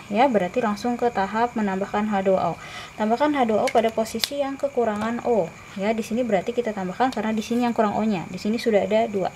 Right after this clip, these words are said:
Ditambah H dua O. H dua O yang kita jumlahkan adalah sejumlah dengan oksigen yang posisi di, eh, kebalikannya ya. Karena di sini oksigennya dua, berarti H dua-nya kita tambahkan dua ya. Selanjutnya adalah menambahkan H positif. Tambahkan H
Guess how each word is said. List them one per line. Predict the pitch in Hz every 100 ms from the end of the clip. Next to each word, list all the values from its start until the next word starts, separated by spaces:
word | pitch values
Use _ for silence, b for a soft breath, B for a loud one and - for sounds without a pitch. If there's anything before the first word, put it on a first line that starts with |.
| - - B B B B B B -
Ditambah | 240 247 233 190 190
H | 208 - 208
dua | 202 190 -
O. | - - B B -
H | 214
dua | 226
O | 311
yang | 285
kita | 269
jumlahkan | 226 214 180 208 262
adalah | 214 208
sejumlah | 240 214 220 233 262 254
dengan | 208 214
oksigen | 214 - 202 214 226
yang | 202 196 226 - -
posisi | 202 196 208 208 226 208
di, | 196 190 185 196 - - B B B -
eh, | 190 185
kebalikannya | 185 196 196 196 202 208 160 202
ya. | 247 -
Karena | 190 185
di |
sini | 190 196 185
oksigennya | 190 202 185 180
dua, | 185
berarti | 240 190 226 233
H |
dua-nya | 190 175 226
kita | 226
tambahkan | 214 180 175 - 190 226 - -
dua | 185 - - -
ya. | - 202 294 B B B B -
Selanjutnya | 202 220 285
adalah | 247 226
menambahkan | 269 240 202 196 233 226
H | 214
positif. | 214 - 214 185
Tambahkan | 214 214 262
H | 262